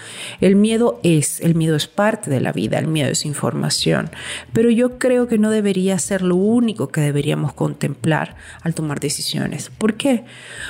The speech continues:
Porque cuando estamos tomando constantemente decisiones por miedo a algo, estamos constantemente tomando decisiones para evitar algo.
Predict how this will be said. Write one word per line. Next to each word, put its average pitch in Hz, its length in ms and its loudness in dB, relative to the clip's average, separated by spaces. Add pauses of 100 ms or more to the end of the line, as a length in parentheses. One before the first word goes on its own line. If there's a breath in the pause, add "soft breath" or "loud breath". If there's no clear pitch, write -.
Porque 247 200 0
cuando 269 180 0
estamos 359 320 2
tomando 247 340 2
constantemente 214 720 0
decisiones 185 500 0
por 160 180 -2
miedo 151 260 2
a 175 120 2
algo, 147 380 -2
estamos 220 680 0
constantemente 185 1400 0
tomando 151 400 0
decisiones 160 540 0
para 196 360 2
evitar 165 480 2
algo. - 380 -2